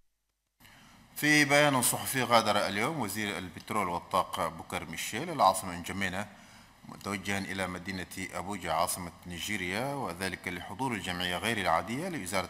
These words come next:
منظمة منتجي البترول الإفريقية المعروفة بأبو، التي ستنعقد في الحادي عشر من الشهر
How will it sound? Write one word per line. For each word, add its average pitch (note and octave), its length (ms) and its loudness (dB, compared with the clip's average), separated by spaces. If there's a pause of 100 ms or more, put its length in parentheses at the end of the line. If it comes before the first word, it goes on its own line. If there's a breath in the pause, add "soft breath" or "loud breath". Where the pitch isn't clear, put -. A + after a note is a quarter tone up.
منظمة F#2 360 -2 (180)
منتجي F2+ 460 -8
البترول F#2 680 -6
الإفريقية G2 640 -6
المعروفة E2 500 -4
بأبو، E2+ 580 -4 (560 loud breath)
التي F2+ 300 -4
ستنعقد G2 1000 0 (120)
في F2 220 -4
الحادي G2+ 380 -6
عشر A2 300 -2
من G#2 140 -6
الشهر E2+ 340 -6